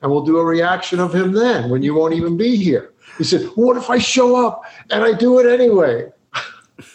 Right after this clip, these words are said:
So I said, "You know what, John, if all of that happened, look, 'cause there's no way that the scene is not gonna be presented on television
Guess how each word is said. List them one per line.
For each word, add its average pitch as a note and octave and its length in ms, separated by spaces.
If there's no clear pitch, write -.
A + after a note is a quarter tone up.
So G3+ 240
I F#3+ 140
said, F#3+ 400
"You E3+ 80
know E3 80
what, E3+ 160
John, D3 540
if B2 160
all D#3+ 300
of E3+ 140
that D#3 140
happened, B2+ 460
look, D#3 320
'cause C#3+ 240
there's D3 220
no F3+ 180
way F3 640
that C3 200
the C3 160
scene F3+ 380
is C#3+ 180
not D3+ 240
gonna D#3+ 140
be C3 260
presented C3+ 480
on B2 260
television A2+ 640